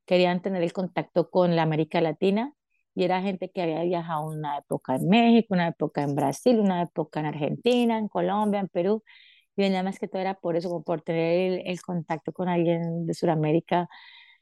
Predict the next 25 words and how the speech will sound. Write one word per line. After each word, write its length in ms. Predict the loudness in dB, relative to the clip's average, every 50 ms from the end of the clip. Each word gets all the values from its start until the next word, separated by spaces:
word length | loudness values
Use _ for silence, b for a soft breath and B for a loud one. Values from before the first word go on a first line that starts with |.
| _ _ -4
Y 120 | -4 0
pues 160 | 2 2 2
yo 100 | 4 4
di 100 | 4 4
mi 100 | 4 2
clase 260 | 2 0 0 2 2
y 40 | 2 2
eso 120 | 2 0
sí, 120 | 0 -2 -2
para 180 | -2 -4 -6
dar 80 | -6 -6
clases, 260 | -8 -6 -6 -4 -2
gracias 300 | -2 -4 -4 -4 -6 -4
a 20 | -4
Dios, 120 | -4 -4 -4
yo 60 | -6 -6
soy 140 | -6 -6 -6
muy 140 | -6 -4
buena, 380 | 0 2 2 2 2 -2 -8 -14 _ _ _ _ _
porque 260 | -10 -4 0 0 0
tengo, 160 | 0 0 2 2
soy 120 | 4 4
muy 100 | 4 2
buena 200 | 2 0 0 -2
pedagoga. 600 | -2 0 0 0 0 0 -4 -6 -8 -8 -8 -10